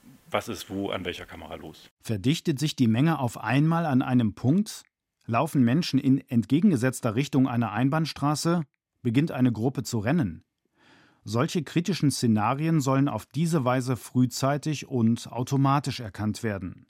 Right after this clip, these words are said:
Speaker 2: Das Berliner Team will künftig mit seiner Software Menschenmengen als eine Art Fluss betrachten und dann die Daten auf eine Weise darstellen, die es den Benutzern erlaubt, schnell die Szene zu überblicken.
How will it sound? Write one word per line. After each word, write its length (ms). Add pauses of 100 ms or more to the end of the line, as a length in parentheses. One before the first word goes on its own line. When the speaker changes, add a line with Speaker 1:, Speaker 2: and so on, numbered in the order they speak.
(720)
Speaker 2:
Das 160
Berliner 380
Team 340
will 120
künftig 560
mit 100
seiner 220
Software 600
Menschenmengen 760
als 220
eine 280
Art 280
Fluss 440
betrachten 760 (320)
und 240
dann 240
die 160
Daten 400
auf 140
eine 240
Weise 340
darstellen, 800
die 140
es 120
den 200
Benutzern 460
erlaubt, 520 (180)
schnell 460
die 140
Szene 400
zu 160
überblicken. 560